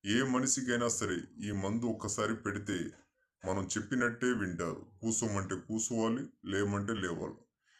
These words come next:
ఈ చెట్టు మనకు వ-, మరుగు మందులో ప్రత్యేక కండి ఇది. ఈ ప్రత్యేక అనేది ఈ చెట్టు దేనివల్ల అంటే ఎంత మొండి వారానికి అయినా సరే ఈ మందు అనేది మనిషిని వంగదీయాల్సిందే.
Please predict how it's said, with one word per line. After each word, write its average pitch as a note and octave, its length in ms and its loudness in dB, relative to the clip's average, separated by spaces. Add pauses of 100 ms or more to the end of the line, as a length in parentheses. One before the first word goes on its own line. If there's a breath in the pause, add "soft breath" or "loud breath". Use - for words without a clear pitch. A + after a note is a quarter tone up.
(240 soft breath)
ఈ A2 100 0 (100)
చెట్టు B2+ 240 0
మనకు B2 400 0
వ-, F#2 260 2 (140)
మరుగు G2 340 0
మందులో C#3 460 2
ప్రత్యేక A2+ 500 -2
కండి E2+ 320 -4
ఇది. - 180 -18 (640 loud breath)
ఈ F#2 80 -4
ప్రత్యేక B2+ 600 -4
అనేది G2+ 560 0
ఈ F2+ 120 -6
చెట్టు F#2+ 340 -4
దేనివల్ల F#2+ 440 0
అంటే E2+ 340 -4 (880)
ఎంత B2 240 0
మొండి C3+ 360 4
వారానికి B2 680 2
అయినా A#2+ 220 2
సరే - 260 -2 (220)
ఈ A2+ 320 4
మందు A2+ 380 2
అనేది G#2 340 2 (680)
మనిషిని G#2+ 420 0
వంగదీయాల్సిందే. F2 1040 -2